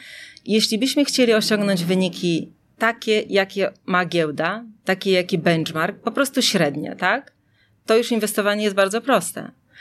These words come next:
Bo ono jest skomplikowane tylko jeśli chcemy osiągnąć wyniki lepsze niż giełda. Chcemy pobić giełdę, pobić benchmark,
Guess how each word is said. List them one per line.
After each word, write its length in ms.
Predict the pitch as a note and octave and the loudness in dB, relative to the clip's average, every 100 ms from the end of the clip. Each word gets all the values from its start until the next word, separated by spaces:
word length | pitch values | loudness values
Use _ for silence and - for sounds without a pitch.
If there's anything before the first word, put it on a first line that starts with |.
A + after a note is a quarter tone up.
| - - | -20 -12
Bo 440 | E3 F#3+ F#3+ F#3 _ | 0 2 4 0 _
ono 180 | - A#3 | 2 4
jest 140 | C#4 - | 4 2
skomplikowane 640 | B3+ A#3+ A3 G3+ A3 G#3+ | 0 0 0 2 2 0
tylko 260 | A3+ G#3+ G#3+ | -4 -2 -2
jeśli 240 | G3+ G3 | -2 -6
chcemy 320 | - G3+ G3 | -6 -4 -2
osiągnąć 420 | F3 G3+ F#3+ F3 | -2 0 0 0
wyniki 340 | F3 F3+ F3 F#3 | -2 -2 0 2
lepsze 360 | F#3 F3 - | 2 0 -4
niż 220 | D#3+ D#3 - | -6 -8 -6
giełda. 360 | D#3+ - - | -6 -6 -8
Chcemy 340 | F3 F3+ E3+ E3+ | -6 -2 -2 -2
pobić 460 | F#3+ F#3 E3+ - | 0 -2 -2 -8
giełdę, 360 | F3 D#3+ D3 D3 | -4 -4 -4 -8
pobić 560 | - F3 F3+ E3+ - | -2 -2 0 0 -2
benchmark, 640 | D#3 E3 E3 - B3 F4 | -2 -2 -2 0 0 0